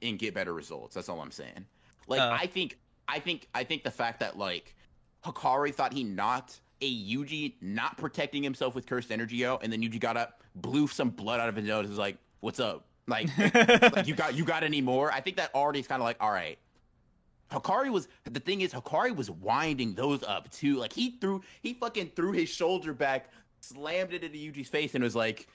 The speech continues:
Speaker 1: "He's not guarding." Like,
Speaker 2: <laughs>
Speaker 1: nah, nah. Yu-, Yuji's beating the shit out of Hakari, base to base.
Speaker 2: Dude,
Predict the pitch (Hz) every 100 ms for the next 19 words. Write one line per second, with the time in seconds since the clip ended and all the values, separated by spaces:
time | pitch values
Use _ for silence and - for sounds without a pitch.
0 | _ - 120 113 135 117 - 127 120 95
1 | 78 87 113 123 - 180 220 - 175 135
2 | 92 80 80 80 - - _ _ 90 90
3 | 85 85 90 120 123 123 131 120 101 98
4 | 87 92 87 85 85 90 85 85 92 92
5 | - 78 82 82 - - _ _ _ _
6 | - - _ 135 143 120